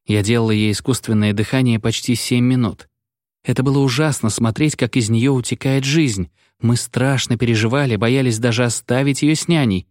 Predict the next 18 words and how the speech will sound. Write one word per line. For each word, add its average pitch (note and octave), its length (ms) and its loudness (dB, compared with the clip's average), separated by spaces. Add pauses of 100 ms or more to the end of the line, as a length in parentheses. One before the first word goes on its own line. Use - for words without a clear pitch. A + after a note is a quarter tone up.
(220)
Вдруг G#3+ 360 0
что-то - 300 -2
случится. - 640 -2 (480)
Мне A2+ 200 2
казалось, A#2+ 460 0
только C3+ 300 -2
я C3+ 180 2
смогу G#2+ 320 -2
помочь. B2+ 460 -2 (280)
Поэтому A3+ 340 2
превратилась D3 640 0
в D3 40 4
настоящую C#3 600 0
мамашу-наседку, B2+ 1000 0 (160)
ежеминутно C#3 720 2
контролируя A2+ 640 0
каждую G#2+ 480 0
мелочь. F2 460 -4